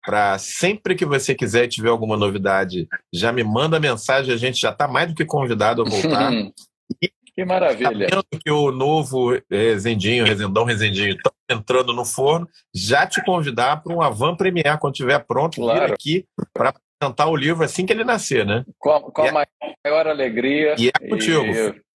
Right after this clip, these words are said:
Speaker 1: Gente,
Speaker 2: é.
Speaker 1: fecha.
Speaker 2: Eu, eu fico muito feliz, eu achei que foi, foi espontâneo, foi um bate-papo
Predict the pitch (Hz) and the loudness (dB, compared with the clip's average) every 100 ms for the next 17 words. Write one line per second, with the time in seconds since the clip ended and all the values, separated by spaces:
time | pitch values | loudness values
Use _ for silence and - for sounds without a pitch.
0 | _ - 135 98 113 - - 120 - - | _ -2 0 2 0 0 0 0 -2 -4
1 | - - _ - 123 143 139 120 139 127 | -20 -20 _ -2 0 0 0 0 0 0
2 | - 156 156 151 139 131 117 107 120 139 | -4 0 0 -2 -2 0 2 0 0 0
3 | 180 202 190 - 131 113 127 147 139 131 | 0 0 -2 -2 -2 0 0 0 0 0
4 | 120 113 - 127 123 - 123 117 104 95 | 2 2 0 -2 -2 -2 0 2 2 -2
5 | - - 120 107 101 - _ _ - - | -8 -2 2 2 0 -6 _ _ -20 -6
6 | 180 135 - 160 165 165 165 165 143 131 | -2 -2 0 2 2 0 -2 -2 0 0
7 | 127 113 123 - - 127 120 117 - 113 | 0 4 4 2 -6 0 2 0 -2 -2
8 | 101 101 | -2 -4